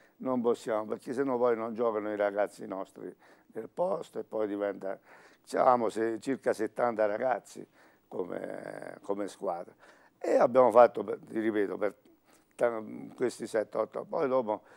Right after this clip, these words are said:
con il calcio io non, non ci riuscivo, perché se, se eravamo partiti in dieci, dodici persone, poi era-, eravamo rimasti a tre persone, per cui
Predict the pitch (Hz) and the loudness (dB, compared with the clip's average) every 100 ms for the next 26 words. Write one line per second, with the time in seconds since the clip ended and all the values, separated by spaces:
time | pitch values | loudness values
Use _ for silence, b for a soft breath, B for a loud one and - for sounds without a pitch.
0 | b b b - 110 110 107 - - - | b b b 0 0 0 -10 -6 -6 -6
1 | - 107 107 104 104 104 - - - - | -2 -2 -2 -6 -8 -10 -14 -14 -16 -16
2 | - 117 123 113 120 113 - 117 98 - | -14 -8 -6 -4 -4 -6 -8 -10 -10 -12
3 | - 104 92 B B B B - 107 101 | -8 -6 -8 B B B B -6 -2 0
4 | 101 104 110 107 - 120 110 117 120 123 | 0 -2 -4 -6 -4 2 6 8 6 4
5 | 117 123 - 147 117 117 117 113 101 107 | 4 4 4 0 2 0 -2 -4 -6 -14
6 | 123 _ b - 131 110 107 113 110 101 | -16 _ b -4 -2 0 0 0 0 -4
7 | 104 110 - 143 110 98 110 110 107 104 | -4 -4 -4 -8 -6 -2 0 0 0 0
8 | 98 _ B B _ 127 117 113 110 107 | -4 _ B B _ 2 4 4 2 -2
9 | 107 110 - 107 - 110 - 101 - 104 | 0 -2 0 -2 -2 -6 -6 -10 -6 -6
10 | 92 92 95 92 113 104 98 | -6 -10 -10 -10 -8 -6 -6